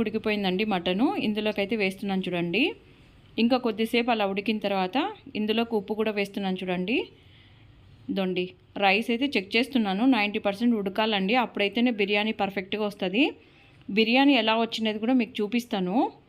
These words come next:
ఇందులోకైతే చూడండి, రైస్ని ఇద్దో ఈ విధంగా అయితే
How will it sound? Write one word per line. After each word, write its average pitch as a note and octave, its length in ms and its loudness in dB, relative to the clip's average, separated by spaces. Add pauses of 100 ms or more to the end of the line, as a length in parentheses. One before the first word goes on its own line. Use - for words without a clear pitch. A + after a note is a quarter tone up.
(360)
ఇందులోకైతే G#3+ 480 0 (100)
చూడండి, F#3+ 320 0 (120)
రైస్ని G#3 340 0
ఇద్దో E3+ 160 -2 (240)
ఈ G#3 120 -2
విధంగా F#3+ 280 0
అయితే A#3 140 -2